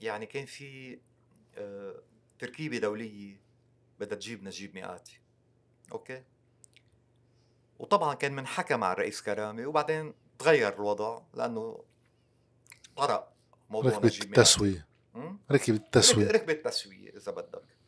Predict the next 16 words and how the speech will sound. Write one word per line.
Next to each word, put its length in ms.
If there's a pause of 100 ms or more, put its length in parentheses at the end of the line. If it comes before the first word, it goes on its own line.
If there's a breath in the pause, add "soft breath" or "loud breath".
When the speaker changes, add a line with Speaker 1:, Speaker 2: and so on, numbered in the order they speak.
(1160)
Speaker 1:
أنا 140
بقول 360
إنه، 500 (440)
آه، 280
السيد 400
حسن 360
ما 120
كان 280
موفق 540
بالطريقة 540
اللي، 480 (1400)
آه، 540 (640)
برر 400
فيها 480
التخلي 560
عن 300